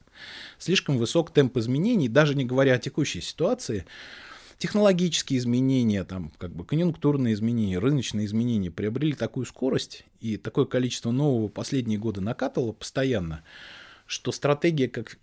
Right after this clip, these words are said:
жесткий фиксированный план, жесткий, я осознанно в данном случае применяю слово, ну, как бы неизменный, да, высеченный в бронзе, да, твердый, она, в общем, утратила свою актуальность довольно давно для большинства организаций. Вот.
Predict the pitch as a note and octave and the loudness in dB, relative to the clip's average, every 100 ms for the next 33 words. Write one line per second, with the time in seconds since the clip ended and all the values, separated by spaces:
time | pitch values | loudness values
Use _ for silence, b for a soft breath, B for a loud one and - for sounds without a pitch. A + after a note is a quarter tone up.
0 | - C3 D3 - G#2+ C3 - E3 B2+ G#2+ | 0 2 2 0 -8 -6 -2 0 0 0
1 | F#2+ F2+ A2+ A2 F#2+ F#2 A#2+ - F#2 F2+ | -2 -4 -2 0 0 -4 -6 -6 -12 -12
2 | F2+ - - B2+ A2+ G2 F#2 F#2+ F2+ G2 | -12 -12 -2 0 0 -2 -4 -6 -6 -10
3 | - F#2 G#2+ A#2+ G3 C4 F#3 E3 B2+ G#2 | -12 -10 -8 -4 -2 -2 -2 0 0 0
4 | B2 G2 - G2 G2+ - B2+ C#3+ C3+ C#3+ | -2 -4 -10 -8 -8 -4 0 2 4 4
5 | B2 F#2+ E2+ B2 A2+ A2+ - - G2 F#2+ | 4 2 0 2 2 0 -4 -6 -4 -4
6 | G2+ B2 G#2+ E2 C#2+ E2+ F#2+ A2 A#2+ G#2+ | -2 0 0 -2 -8 -12 -8 0 4 4
7 | E2 D2+ - B B B B B B B | 0 -10 -12 B B B B B B B
8 | _ _ - C#3 G3+ D#3 F3 D3+ B2+ - | _ _ -2 2 4 4 2 -2 -6 -8
9 | - F#3+ E3+ A#2 - C#3 A#2+ E3 F#3+ G2+ | 2 2 4 0 2 0 2 2 2 2
10 | G2 B2 E2 G2+ D#3 D3+ - - - F#2 | -2 -2 -2 -2 -2 -4 -6 -14 -14 -12
11 | F#2 - A2 - G2 F2 G#2 G#2 D#2+ - | -8 -6 -4 -4 -4 -2 -4 -4 -6 -10
12 | - _ _ A2+ A#2+ E2+ - | -18 _ _ -2 0 -2 -6